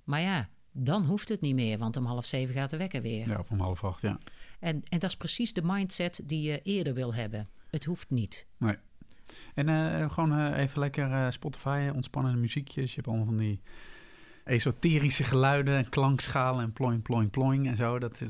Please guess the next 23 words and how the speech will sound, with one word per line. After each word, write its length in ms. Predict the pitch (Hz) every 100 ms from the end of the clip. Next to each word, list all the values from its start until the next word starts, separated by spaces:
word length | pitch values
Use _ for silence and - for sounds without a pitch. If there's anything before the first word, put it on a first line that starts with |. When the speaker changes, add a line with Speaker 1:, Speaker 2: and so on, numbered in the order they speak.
| -
Speaker 2:
dat, 200 | 120 -
dat 160 | 135 -
schijnt 240 | 92 90
ook 100 | 135
goed, 280 | - 180 -
eh, 220 | 175 151
te 160 | 139 135
werken, 240 | 123 104
toch? 220 | 190 196 -
Speaker 1:
Ja, 140 | 208
je 120 | 208
hebt 180 | 208 190
een 100 | 170
hele 240 | 180 240
hoop, 320 | 185 160 135 135
eh, 160 | 123
middelen 580 | 117 135 202 135 143 233
die 140 | 170 147
je 60 |
kunnen 300 | 135 135 117
helpen 520 | 101 160 180 123 104
met 180 | 110 113
slapen. 640 | - 165 139 - 101 101